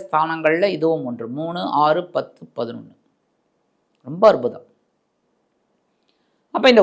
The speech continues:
உபஜய ஸ்தானங்கள்ல இந்த இடத்துல இந்த சூரிய பகவான் உட்காரும்போது அதி அற்புதமான பலன்களை கண்டிப்பா கொடுத்தாகணும். உத்தியோகத்துல மறைமுக எதிர்ப்புகள் எவ்வளவு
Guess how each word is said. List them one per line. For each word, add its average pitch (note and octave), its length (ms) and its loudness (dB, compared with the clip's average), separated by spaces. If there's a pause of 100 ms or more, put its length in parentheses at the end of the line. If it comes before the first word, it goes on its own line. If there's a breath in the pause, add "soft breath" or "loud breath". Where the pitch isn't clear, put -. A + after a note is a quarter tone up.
உபஜய D4 460 10
ஸ்தானங்கள்ல A#3+ 680 8 (440)
இந்த F#3+ 140 -4 (120)
இடத்துல C#4 420 6
இந்த G#3+ 180 4
சூரிய A#3+ 260 4
பகவான் A3 280 6
உட்காரும்போது A3 420 6 (100)
அதி F#3 220 4
அற்புதமான G#3 540 2
பலன்களை A3 360 4 (140)
கண்டிப்பா G#3 300 2 (100)
கொடுத்தாகணும். D3 580 0
உத்தியோகத்துல G3+ 520 2 (140)
மறைமுக G#3 480 2 (160)
எதிர்ப்புகள் F#3 520 -2
எவ்வளவு G3 280 2